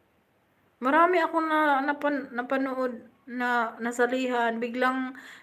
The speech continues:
biglang mag-off yung ano nila. Sa awa ni ano, Lord, ito naman, oh, okay naman siya, oh.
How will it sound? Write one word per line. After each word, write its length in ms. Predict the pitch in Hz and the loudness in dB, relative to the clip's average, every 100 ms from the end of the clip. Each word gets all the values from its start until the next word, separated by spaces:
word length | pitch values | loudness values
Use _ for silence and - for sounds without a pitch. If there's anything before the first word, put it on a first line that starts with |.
| - | -4
biglang 340 | 247 240 277 285 | -4 0 2 2
mag-off 560 | 277 262 254 285 - 269 | 2 4 4 4 -4 -6
yung 180 | 254 247 | -4 -2
ano 240 | 254 262 | -2 -2
nila. 560 | 262 254 247 202 202 202 202 - _ _ _ _ _ _ _ _ _ _ _ _ - | -2 -4 -2 -2 -2 -6 -12 -20 _ _ _ _ _ _ _ _ _ _ _ _ -10
Sa 260 | 247 247 269 | 0 2 4
awa 200 | 269 254 | 2 0
ni 80 | |
ano, 300 | 254 254 254 | -2 -4 -4
Lord, 260 | 240 240 233 | 0 0 0
ito 240 | 220 226 | -2 -2
naman, 400 | 240 233 233 226 | -2 -2 -4 -6
oh, 320 | 214 208 202 202 | -6 -4 -6 -6
okay 160 | 208 | -8
naman 320 | 214 214 208 208 | -8 -8 -8 -8
siya, 260 | - 185 185 | -10 -12 -12
oh. 240 | 196 202 | -12 -14